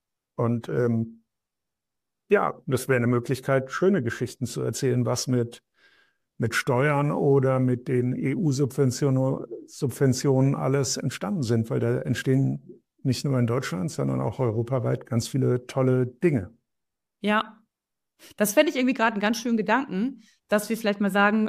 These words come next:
Speaker 2: äh, welche Denkmü-, also wenn wir davon reden, was du ja vorhin sagtest, ein Mindset muss sich verändern. Das heißt ja, dass sich Denkmuster verändern müssen. Das heißt ja aber auch, dass sich auch die Erzählungen manchmal verändern müssen. Und, äh,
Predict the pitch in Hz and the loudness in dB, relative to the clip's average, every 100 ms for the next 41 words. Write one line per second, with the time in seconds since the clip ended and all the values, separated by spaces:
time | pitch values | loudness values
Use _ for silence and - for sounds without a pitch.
0 | - 196 185 196 196 208 269 233 226 226 | 0 -2 0 -2 0 2 2 4 4 4
1 | 226 196 185 214 220 208 208 185 226 247 | 0 -2 2 2 2 2 0 0 2 2
2 | 185 185 202 196 180 180 190 196 196 180 | 0 0 -2 0 -2 0 -2 -2 -4 0
3 | 180 202 240 240 185 185 175 175 165 - | 4 6 6 2 -4 -4 -6 -6 -10 -8
4 | - 165 156 143 - - _ _ _ _ | -4 -2 -2 -4 -10 -14 _ _ _ _
5 | _ _ 170 190 196 190 185 190 196 214 | _ _ -2 0 0 0 -2 -2 0 0
6 | - 185 185 165 - 160 160 160 165 160 | 0 -4 -6 -8 -4 -4 -2 -4 -4 -4
7 | 165 196 208 214 208 196 - 240 - 208 | -2 2 2 2 2 4 4 2 -2 -4
8 | 208 202 - - 208 226 240 214 208 262 | -4 -6 -10 2 4 4 2 0 0 0
9 | 269 208 160 156 - 170 160 - - 175 | 4 4 2 -2 -4 -4 -4 -4 -4 -2
10 | 170 170 170 220 233 190 185 196 | -2 -4 -4 -2 0 -2 -6 -12